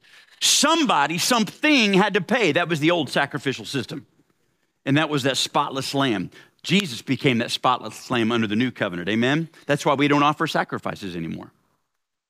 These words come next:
But even pagans would have understood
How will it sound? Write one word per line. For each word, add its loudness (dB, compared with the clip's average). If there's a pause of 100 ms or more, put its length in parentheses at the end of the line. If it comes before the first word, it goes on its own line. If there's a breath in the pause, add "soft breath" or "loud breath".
(1160)
But -4
even -2
pagans 0 (500)
would 0
have -2
understood -4